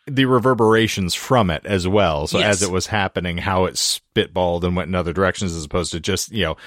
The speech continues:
Speaker 1: how it impacts D and D. It also impacts a lot of other things with people,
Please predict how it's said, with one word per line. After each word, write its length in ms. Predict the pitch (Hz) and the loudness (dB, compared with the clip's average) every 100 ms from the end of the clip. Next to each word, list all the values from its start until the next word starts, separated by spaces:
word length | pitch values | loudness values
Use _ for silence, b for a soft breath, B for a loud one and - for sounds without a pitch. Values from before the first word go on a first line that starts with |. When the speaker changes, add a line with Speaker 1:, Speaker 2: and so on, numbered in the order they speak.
| B B _ _ _ 87 | B B _ _ _ -4
Speaker 1:
how 140 | 95 | -2
it 60 | 87 | 0
impacts 440 | 85 82 85 - | -2 -2 -4 -4
D 160 | 92 85 | -4 -4
and 120 | 90 | -2
D. 360 | 104 151 147 127 | 2 4 6 4
It 100 | 104 | 2
also 380 | 95 101 104 87 | 0 0 -2 -2
impacts 380 | 82 82 85 92 | -4 -4 -4 -4
a 40 | |
lot 200 | 85 80 | -4 -2
of 80 | 85 | -2
other 320 | 90 85 82 | -2 -2 -6
things 280 | - 95 90 | -6 -6 -4
with 160 | 85 | -8
people, 420 | - 90 85 78 | -6 -6 -4 -6